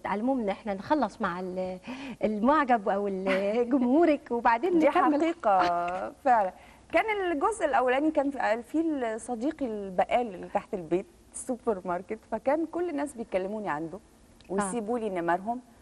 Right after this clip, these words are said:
Speaker 1: آه.
Speaker 2: وأنا آخر اليوم ألم لستة التليفونات وأروح عند جارتي، عزيزتي، صديقتي، أطلب الحاجات المهمة. لو عمل أو شغل يعني،
Speaker 1: نعم.
Speaker 2: السيناريو بيجي بيتساب تحت عند الأمن.
Speaker 1: خبطوا برضه على
Speaker 2: بقراه.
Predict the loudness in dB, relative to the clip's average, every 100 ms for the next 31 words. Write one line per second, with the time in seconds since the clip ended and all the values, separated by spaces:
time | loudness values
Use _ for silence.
0 | -8 -2 2 2 2 -2 -4 -4 -2 0
1 | -2 -4 -4 -2 -4 -6 -6 -8 -10 -12
2 | -10 -8 -10 -8 -6 -6 -6 -4 -2 -2
3 | -4 -8 -2 0 0 -6 -6 -4 -4 -6
4 | -8 -10 -12 -14 -10 -6 -6 -8 -10 -6
5 | -4 -4 -6 -10 -12 -16 -16 -12 -6 -6
6 | -6 -10 -10 -10 -20 -16 0 4 6 6
7 | 4 0 -2 -2 0 0 0 -2 -2 0
8 | 0 0 0 0 0 -2 -4 -2 0 -2
9 | -2 0 2 2 0 0 -4 -4 -6 -8
10 | _ -6 -4 -2 0 0 0 -4 -2 -2
11 | -2 -4 -2 -2 -4 -2 0 2 0 0
12 | 0 2 4 6 4